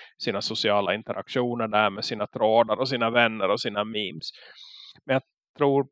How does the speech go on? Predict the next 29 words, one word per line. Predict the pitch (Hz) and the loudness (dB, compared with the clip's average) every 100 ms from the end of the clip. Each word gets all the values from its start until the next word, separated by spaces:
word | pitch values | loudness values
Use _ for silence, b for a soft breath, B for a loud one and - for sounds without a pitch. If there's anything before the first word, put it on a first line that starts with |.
| - | -2
på | |
riktigt | 147 165 - 160 | 2 0 -2 -4
att | 127 123 | 0 0
jag | - 120 | 0 0
borde | 131 131 - | 2 0 0
ta | 127 | -2
mitt | 123 - | 0 4
eget | 143 165 147 - | 4 6 2 2
råd | 117 117 117 | 2 2 2
från | - 113 117 | 0 -2 -2
flera | - 120 120 | -2 2 6
år | 131 | 6
tillbaka, | 131 113 110 123 120 - | 4 0 2 4 2 0
att | 107 - | -2 -2
jag | 120 | -2
blev | 131 139 | 0 0
ju | 135 | 0
förfärad | - 117 - 196 190 113 101 | -6 -2 4 6 6 4 2
av | 98 | 0
folk | - 107 - | -2 -6 -10
som | - | -8
satt | - 110 127 | -4 -4 -6
och | |
förde | - 107 98 | -2 0 0
på | - | -2
sina | - 101 | -6 -4
telefoner | - 98 95 113 87 67 - | -6 -6 -4 -6 -6 -10 -12
hela | 76 - | -10 -10
tiden. | - 82 - 73 | -10 -12 -14 -18